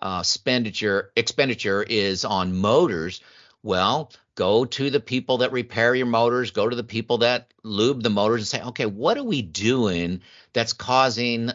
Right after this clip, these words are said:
uh, some of these failures?" And you may find that you can prevent twenty-five, thirty percent of those failures by going in, in,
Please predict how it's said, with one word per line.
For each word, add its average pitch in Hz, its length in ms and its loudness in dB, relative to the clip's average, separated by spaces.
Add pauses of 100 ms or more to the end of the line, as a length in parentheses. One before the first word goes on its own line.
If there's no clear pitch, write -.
uh, 95 640 0
some 120 240 -4
of 107 80 0
these 107 240 -4
failures?" 113 540 0
And 92 80 -4
you 107 80 -4
may 190 240 0
find 101 420 -2
that - 60 -10
you 101 140 -4
can 110 200 -2
prevent 131 800 -2
twenty-five, 107 720 0
thirty 107 300 0
percent 110 420 -2
of 92 40 -4
those 95 200 0
failures 120 580 2 (400)
by 98 640 4 (340)
going 123 340 4
in, 107 400 0
in, 101 240 -6